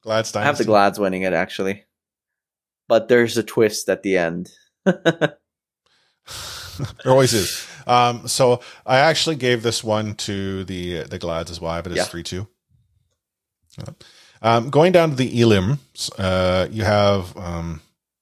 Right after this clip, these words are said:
Speaker 1: I would presume it matches up
Speaker 2: I have London
Speaker 1: correctly
Speaker 2: versus
Speaker 1: here.
Speaker 2: Spark.
Speaker 1: Yeah, and who do you have
Speaker 2: The
Speaker 1: going
Speaker 2: Spark
Speaker 1: through there?
Speaker 2: will win this.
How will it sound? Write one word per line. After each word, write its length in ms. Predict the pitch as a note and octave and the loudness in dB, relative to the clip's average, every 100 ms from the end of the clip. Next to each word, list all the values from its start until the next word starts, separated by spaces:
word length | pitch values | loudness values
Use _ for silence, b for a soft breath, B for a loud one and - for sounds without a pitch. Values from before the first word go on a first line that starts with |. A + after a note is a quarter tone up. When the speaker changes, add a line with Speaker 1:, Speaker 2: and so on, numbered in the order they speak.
| _ _ | _ _
Speaker 1:
I 140 | G2+ A2 | -2 2
would 180 | A#2+ - | 2 2
presume 720 | C#3+ A2+ E3+ F#4+ E4 G#2+ - _ | 0 2 2 2 0 -2 -4 _
it 160 | A2+ - | -6 -2
matches 420 | G#2 G2+ G2+ F2+ | 0 0 0 -2
up 240 | F2+ - - | -2 -2 -6
Speaker 2:
I 60 | C#3 | 0
have 220 | C3 A2+ | 2 4
London 460 | A2 A2 A2+ G#2+ G#2+ | 4 4 4 4 4
Speaker 1:
correctly 160 | G2+ | 4
Speaker 2:
versus 280 | G2+ G2 F2 | 2 2 -4
Speaker 1:
here. 60 | - | 2
Speaker 2:
Spark. 380 | F#2+ F2+ - - - _ _ _ _ _ _ _ _ _ _ _ _ | 4 4 0 -14 -14 _ _ _ _ _ _ _ _ _ _ _ _
Speaker 1:
Yeah, 240 | F#2 F2+ E2+ | -4 -2 0
and 100 | F2 | 0
who 60 | |
do 40 | A#2 | 0
you 40 | |
have 100 | A2 | 0
Speaker 2:
The 100 | G2+ | 0
Speaker 1:
going 80 | F2+ | 0
Speaker 2:
Spark 180 | G2+ F2 | 2 2
Speaker 1:
through 100 | D#2+ | 2
there? 100 | E2+ | 0
Speaker 2:
will 40 | F2 | 0
win 160 | F2 | 0
this. 520 | F2 F#2 - - - | -2 -2 -8 -12 -18